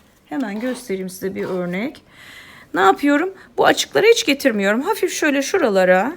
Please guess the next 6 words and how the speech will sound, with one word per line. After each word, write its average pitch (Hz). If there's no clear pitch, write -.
süre 294
süre 208
gideceğim. 190
Hemen 330
yukarı 370
çıkıp -